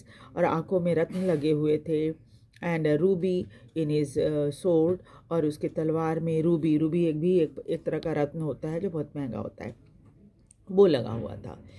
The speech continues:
Why did he want to part with all the gold that he had and his precious stones? क्यों वो चाहता था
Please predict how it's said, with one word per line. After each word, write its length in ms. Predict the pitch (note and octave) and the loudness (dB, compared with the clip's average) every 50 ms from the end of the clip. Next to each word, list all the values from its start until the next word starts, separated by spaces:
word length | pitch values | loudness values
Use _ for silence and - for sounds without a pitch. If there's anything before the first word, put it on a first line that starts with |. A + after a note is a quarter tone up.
| - - - - - - - _ G3 | -20 -20 -20 -20 -20 -20 -6 _ 4
Why 200 | G#3+ A3 A#3+ B3 | 4 6 6 4
did 180 | B3 C4+ B3 A#3 | 4 2 2 2
he 200 | C4 C4 B3+ A3+ | 2 2 2 2
want 300 | G3 F#3 F3 F3 F3+ F3+ | 2 0 0 -2 -4 -2
to 120 | - F#3 F3 - F3+ | -2 -2 -2 -2 -2
part 240 | E3 D#3 D3 D#3 D#3+ | 0 0 0 0 -2
with 260 | F3 D#3+ D#3+ D#3 - - _ - F3 | -2 -4 -4 -4 -6 -12 _ -4 -2
all 320 | F3 F3+ F#3 F#3+ F#3 E3+ | 0 0 0 2 2 2
the 140 | D#3+ C3 D3 | 2 2 2
gold 360 | D#3 D3+ D3+ D3+ D#3 D#3 D#3 | 2 2 2 2 0 -2 -2
that 320 | E3 D3+ D3 D3 D3 - | -4 -4 -4 -6 -8 -8
he 120 | D#3+ D#3 D3+ A#2+ C#3 | -8 -8 -8 -8 -8
had 240 | D#3+ D3+ D3+ D3 D3 D3+ - _ _ _ _ - | -8 -6 -6 -6 -8 -10 -14 _ _ _ _ -12
and 320 | D#3 D#3+ D#3 D3+ D3 C#3 E3 | -8 -8 -6 -6 -4 -2 -2
his 160 | D#3 D#3+ D3+ - - _ - - - - _ - - | -2 -2 -2 -6 -14 _ -20 -20 -20 -20 _ -2 2
precious 340 | G3+ G3 F#3+ - G3+ F#3 F#3 - - - - | 2 2 4 2 -2 -4 -4 -6 -14 -20 -20
stones? 420 | - - D#3 C3+ A#2 A#2+ C3 - - - _ - - - _ _ - | -8 -6 -4 -4 -4 -4 -8 -10 -14 -20 _ -20 -20 -20 _ _ 0
क्यों 360 | A3+ A#3+ B3+ C4+ C#4 C4 A#3+ | 2 4 4 6 4 4 2
वो 260 | G3+ F#3 E3+ E3+ E3+ | 4 4 4 4 2
चाहता 440 | E3+ - F3+ D#3+ D3 - - D3 D3 | 0 -2 -2 -2 -2 -2 -2 -4 -4
था 360 | D3+ D#3+ D#3 D3+ D#3 E3 - | -4 -4 -6 -6 -8 -10 -14